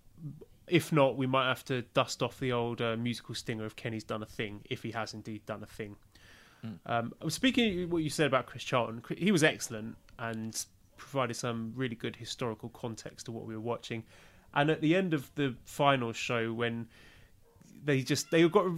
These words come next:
Speaker 1: really soppy, didn't they? Got a bit emotional, saying what a pleasure it was working with each other and how much they enjoyed it. And it was like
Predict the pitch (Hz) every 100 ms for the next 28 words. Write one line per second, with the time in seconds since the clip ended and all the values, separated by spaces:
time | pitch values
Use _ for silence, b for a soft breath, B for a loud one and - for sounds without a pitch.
0 | 165 185 165 156 - 165 160 120 135 120
1 | 120 135 120 120 131 135 127 135 127 131
2 | 127 120 117 - 135 131 117 123 120 131
3 | 127 123 127 113 113 - 120 117 120 110
4 | 123 117 113 - 110 110 123 113 113 120
5 | - 127 151 160 170 180 160 -